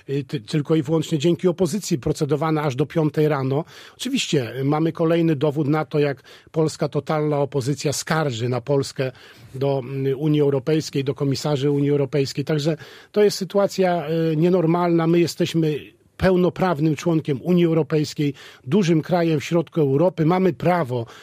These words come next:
swoje sprawy wewnętrzne rozwiązywać w polskim parlamencie i nie trzeba na kiwnięcie komisarza Unii Europejskiej padać na kolana i wykonywać,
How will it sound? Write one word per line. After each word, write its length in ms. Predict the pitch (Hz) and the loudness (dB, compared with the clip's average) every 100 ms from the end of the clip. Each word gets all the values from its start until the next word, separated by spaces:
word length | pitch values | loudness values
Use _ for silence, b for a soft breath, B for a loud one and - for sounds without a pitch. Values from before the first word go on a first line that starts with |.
| B | B
swoje 340 | - 170 170 | -4 0 2
sprawy 380 | 151 170 170 156 | 0 -2 0 0
wewnętrzne 540 | 143 135 160 160 170 | 0 0 0 0 0
rozwiązywać 680 | 156 135 135 151 139 151 151 | 0 0 0 0 0 -2 -2
w 80 | - | -2
polskim 420 | 170 180 - 175 | 0 0 0 0
parlamencie 680 | 170 170 165 165 156 - 151 B B B | 0 0 2 2 0 -2 -4 B B B
i 60 | 214 | 0
nie 140 | 226 | 0
trzeba 380 | 214 - 247 185 | 0 -2 0 2
na 140 | 165 | 0
kiwnięcie 720 | - 160 131 180 165 - 143 123 B B B B 139 | 0 -2 2 2 2 2 -2 -2 B B B B -4
komisarza 580 | 165 165 - 175 147 151 | 0 0 0 -2 0 0
Unii 280 | 170 170 | 2 2
Europejskiej 680 | 160 156 147 165 160 - 147 | 4 2 0 0 -2 -2 -4
padać 340 | 165 160 151 | -2 -2 0
na 120 | 143 151 | 0 0
kolana 460 | 151 151 160 156 | 0 0 0 0
i 100 | 147 | 0
wykonywać, 560 | 127 - 151 160 147 | -2 0 2 2 0